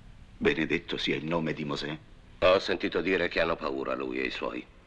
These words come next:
Speaker 2: No, no, io non credo che vengano qui in città. Lo sanno tutti che in questo periodo pullula di soldati romani.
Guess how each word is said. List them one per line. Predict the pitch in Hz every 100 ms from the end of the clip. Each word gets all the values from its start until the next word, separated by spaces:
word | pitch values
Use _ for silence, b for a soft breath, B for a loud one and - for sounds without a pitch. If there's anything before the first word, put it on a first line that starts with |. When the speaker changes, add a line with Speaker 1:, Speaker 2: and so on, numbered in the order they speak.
| -
Speaker 2:
No, | 131 101 78
no, | 80 78 82
io | 82
non | 90 76
credo | 95 76 -
che | -
vengano | 78 64 69
qui | - 71
in | 60
città. | - - - - - B B B B B -
Lo | - 101
sanno | - 82
tutti | 80 95 -
che | 76
in |
questo | - 82 85
periodo | 82 90 80 73
pullula | - 101 80 76
di | 65
soldati | - 69 65 - 80
romani. | 73 64 - -